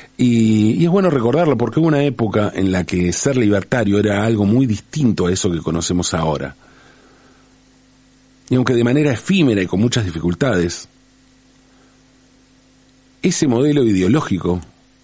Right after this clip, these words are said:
pudo ser plasmado en una sociedad,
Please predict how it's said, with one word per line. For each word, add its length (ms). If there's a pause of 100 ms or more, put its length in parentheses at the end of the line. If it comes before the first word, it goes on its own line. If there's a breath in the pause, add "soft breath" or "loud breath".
(420 loud breath)
pudo 300
ser 260
plasmado 640 (2500 soft breath)
en 160
una 160
sociedad, 640